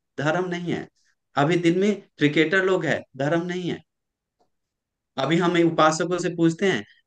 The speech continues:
कि मैं, जैसे मैं भगवान का पंचशील क्या है?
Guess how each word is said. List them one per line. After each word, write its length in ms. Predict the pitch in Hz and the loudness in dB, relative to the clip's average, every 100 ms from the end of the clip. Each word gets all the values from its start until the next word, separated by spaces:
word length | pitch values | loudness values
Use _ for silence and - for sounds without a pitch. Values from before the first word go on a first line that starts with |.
| - | -2
कि 320 | 156 156 156 135 | 2 2 0 -2
मैं, 500 | 147 147 139 143 143 _ _ _ - 120 | -2 -2 0 -2 -4 _ _ _ -8 -4
जैसे 300 | 123 139 170 | 0 0 0
मैं 140 | 170 160 | -2 0
भगवान 440 | 147 147 156 170 | 0 0 0 -2
का 120 | 165 - | -4 -4
पंचशील 580 | 156 165 165 170 190 196 | -2 0 -2 0 0 0
क्या 160 | 185 | -2
है? 160 | 156 | -2